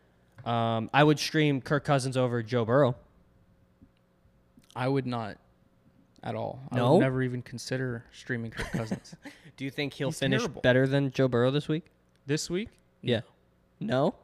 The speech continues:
Speaker 2: He's just terrible, man.
Speaker 1: Do you wanna double bet this week already?
Speaker 2: Maybe, uh, sure.
Speaker 1: Okay. <laughs>
Speaker 2: Honestly, he's just, I think he's really that, he really is that bad.
Speaker 1: Let's throw it down. I, I'm in for it. Would you start him over Gardner this week?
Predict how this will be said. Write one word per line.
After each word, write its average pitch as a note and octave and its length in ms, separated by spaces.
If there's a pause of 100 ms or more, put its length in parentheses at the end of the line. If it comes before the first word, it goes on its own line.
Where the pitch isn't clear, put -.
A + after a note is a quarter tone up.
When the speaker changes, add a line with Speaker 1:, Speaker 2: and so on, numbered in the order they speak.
(140)
Speaker 2:
He's E3+ 320
just - 240
terrible, B2 360
man. - 140
Speaker 1:
Do C3 60
you C3+ 40
wanna C#3 140
double B2 300
bet A#2+ 200
this - 200
week D#3 260 (100)
already? B2 320 (680)
Speaker 2:
Maybe, F#3+ 340
uh, - 60 (320)
sure. A2+ 300 (360)
Speaker 1:
Okay. C3 260
<laughs> A2+ 40
Speaker 2:
Honestly, C#3+ 420 (340)
he's D3 180
just, D3 260
I C#3 100
think D3+ 200
he's C#3 160
really C3+ 220
that, - 140
he C3+ 220
really D3+ 280
is B2+ 100
that A#2 200
bad. - 220
Speaker 1:
Let's C3 180
throw A#2+ 220
it A#2 80
down. A2+ 300
I, A#2 160
I'm A#2 220
in A#2 140
for - 160
it. - 80
Would C#3 160
you D#3 100
start D#3 280
him D3 120
over C3 500
Gardner B2+ 440
this G#2+ 220
week? G#2 300